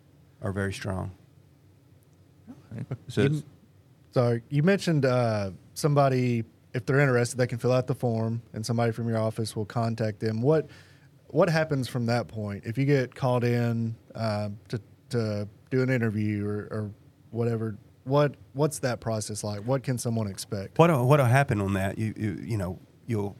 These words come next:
Speaker 1: fill out your application online. That's kind of the way we went to, but we will contact you within twenty-four hours. And at that point, what we want to establish is we work for the applicant. You know,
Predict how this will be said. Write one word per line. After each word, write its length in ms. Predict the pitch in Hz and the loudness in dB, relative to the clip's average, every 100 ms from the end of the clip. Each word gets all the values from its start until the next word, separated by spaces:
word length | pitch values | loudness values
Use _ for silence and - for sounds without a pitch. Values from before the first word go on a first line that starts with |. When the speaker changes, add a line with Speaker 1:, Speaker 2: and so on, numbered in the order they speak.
| - _ - | -20 _ -4
Speaker 1:
fill 160 | 135 120 | 0 2
out 200 | 117 - | 0 0
your 80 | 107 | -2
application 640 | 104 104 104 104 - 101 | -2 -4 -4 -4 -2 -2
online. 480 | 104 101 92 87 - | -2 -2 -6 -8 -8
That's 320 | 95 - - | -8 -10 -10
kind 200 | - 101 | -6 -4
of 100 | 98 | -4
the 80 | 98 | -4
way 200 | 98 98 | -4 -4
we 160 | 98 | -4
went 240 | 95 98 - | -4 -6 -4
to, 120 | 98 | -6
but 180 | 95 95 | -4 0
we 120 | 117 | 2
will 220 | 110 95 | 2 -2
contact 520 | - 127 123 107 98 | -4 -2 0 -2 -6
you 100 | 92 | -6
within 160 | 95 98 | -8 -8
twenty-four 480 | 95 107 101 - 98 | -6 -6 -4 -4 -2
hours. 400 | 98 82 - - - - - - - | -2 -6 -10 -18 -20 -20 -20 -20 -6
And 480 | 113 104 98 98 95 - - 110 | -2 0 0 -2 -8 -12 -6 -4
at 160 | 104 | 0
that 220 | 135 147 | 0 0
point, 260 | - 113 101 | -2 -4 -2
what 140 | 107 | -4
we 100 | 110 | -2
want 200 | 107 104 | -2 -2
to 60 | 95 | -4
establish 600 | 92 101 117 101 95 - | -6 -2 0 -2 -6 -6
is 280 | 104 98 - - - _ | -6 -6 -8 -16 -20 _
we 200 | 110 143 | 0 2
work 320 | 123 110 - | 4 2 0
for 120 | - | -6
the 120 | 95 95 | -6 -6
applicant. 480 | 95 76 - - - - _ _ _ - _ _ _ - _ - | -8 -10 -16 -18 -20 -20 _ _ _ -20 _ _ _ -20 _ -6
You 80 | 104 | -4
know, 160 | 85 | -6